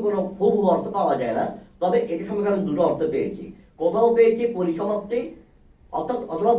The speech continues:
পুনরুদ্ধার, আর কোথাও পেয়েছি ভাঙ্গা হাড় জোড়া দেওয়া। কোথাও পেয়েছি ভাঙ্গা হাড় জোড়া দেওয়া, কোথাও পেয়েছি পরিসমাপ্তি কিংবা পুনরুদ্ধার। ঠিক আছে, এখান থেকে এসেছে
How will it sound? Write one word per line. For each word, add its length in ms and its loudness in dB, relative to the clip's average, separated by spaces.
পুনরুদ্ধার, 540 2
আর 80 0
কোথাও 320 -2
পেয়েছি 240 4
ভাঙ্গা 340 -2
হাড় 240 0
জোড়া 260 -2
দেওয়া। 200 -4
কোথাও 260 4
পেয়েছি 280 4
ভাঙ্গা 260 0
হাড় 200 0
জোড়া 240 2
দেওয়া, 160 4
কোথাও 240 -6
পেয়েছি 220 2
পরিসমাপ্তি 560 -2
কিংবা 280 -2
পুনরুদ্ধার। 600 0
ঠিক 200 -4
আছে, 140 -6
এখান 200 -6
থেকে 140 -4
এসেছে 220 -6